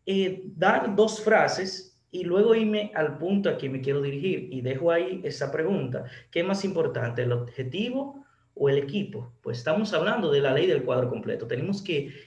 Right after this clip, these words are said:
que tener el objetivo bien entendido, por qué lo estamos haciendo. Y dice aquí, mi idea de un equipo es un montón de gente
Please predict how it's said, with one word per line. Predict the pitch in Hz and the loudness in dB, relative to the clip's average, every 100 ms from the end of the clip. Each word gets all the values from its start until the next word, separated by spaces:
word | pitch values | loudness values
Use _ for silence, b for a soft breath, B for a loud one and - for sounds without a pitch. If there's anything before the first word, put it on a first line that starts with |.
| B | B
que | 165 | -4
tener | 165 156 190 247 | 0 2 4 4
el | 196 | 4
objetivo | 160 - 135 135 190 202 | 2 -2 -6 -4 2 2
bien | 175 202 | 4 0
entendido, | 220 180 151 226 180 131 127 - | 0 -2 -2 -2 0 0 -2 -4
por | 175 170 127 | -2 -2 0
qué | 226 | 0
lo | 254 | 0
estamos | 139 135 127 131 | 0 -2 -4 -4
haciendo. | - 147 113 107 107 - b b b b b b b b _ - | -6 -4 -4 -6 -10 -16 b b b b b b b b _ -2
Y | 233 247 247 | 2 4 4
dice | 208 302 - | 2 0 -2
aquí, | - 277 277 254 | -2 -4 -2 2
mi | 226 | 4
idea | 202 262 277 196 202 208 | 6 6 6 4 6 4
de | 185 | 4
un | 196 | 2
equipo | 233 - 175 165 170 196 - - | 2 0 -6 -4 -2 -4 -4 -2
es | 202 - | -2 0
un | 247 | 0
montón | 233 185 156 202 233 | 2 2 2 2 4
de | |
gente | 196 165 151 160 220 277 | 4 2 0 0 0 -2